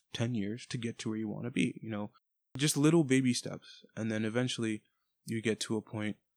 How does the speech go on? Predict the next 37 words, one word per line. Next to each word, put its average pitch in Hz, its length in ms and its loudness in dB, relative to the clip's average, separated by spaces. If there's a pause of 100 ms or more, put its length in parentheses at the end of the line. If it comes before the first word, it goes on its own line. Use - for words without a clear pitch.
(160)
where, 107 520 -2 (520)
you 113 100 -2
know, 104 180 -2
you'll 107 200 0
see 113 220 0
progress - 720 -4
in 104 260 -4
the 107 60 -4
next 104 340 -6
two, 107 260 0
three, 104 320 -2
four, 107 300 -8
five - 340 -10
years. 139 360 -4 (640)
And 123 120 4
actually, 151 320 2
one 123 140 4
of 139 80 6
my 117 160 4
favorite 120 520 2
quotes - 600 -2 (100)
is 110 200 0
by, 104 260 -4
uh, 104 260 -6 (280)
Charlie 110 320 2
Munger, 104 440 -4 (300)
which 113 160 -2
I 117 60 4
think 113 180 0
is 104 140 -2
very, 117 420 4
very 107 260 0
powerful. 107 520 -6 (560)
But 110 240 4
he - 100 0
basically 156 320 6
says, 107 320 0